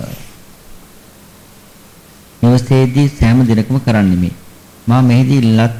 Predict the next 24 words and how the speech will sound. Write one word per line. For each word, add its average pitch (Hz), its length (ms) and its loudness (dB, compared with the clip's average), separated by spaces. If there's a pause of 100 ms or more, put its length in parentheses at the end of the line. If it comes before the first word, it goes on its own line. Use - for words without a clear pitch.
උපදේශ 131 440 0
අනුව 98 340 2 (260)
භාවනා 123 440 2
කරන 127 260 0
අතරම 120 420 0 (120)
බුදු 117 240 0
ගුණ 131 180 2
භාවනාව 120 580 2
නිවසේදී 117 580 0
කළාට 113 380 0
වරද්දක්, 107 500 0 (180)
අ, - 120 -10 (120)
නැතිදයි 107 560 0
අනුකම්පාවෙන් 104 680 -2
පැහැදිලි 107 380 0
කර 101 220 -2
දෙන 104 240 0
සේක්වා. 113 540 -2 (460)
ඔබ 104 140 -6
වහන්සේට 110 440 0
නිදුක් 113 400 2
නිරෝගී 104 540 0
සුවපත් 110 460 -2
භාවයත් 98 460 0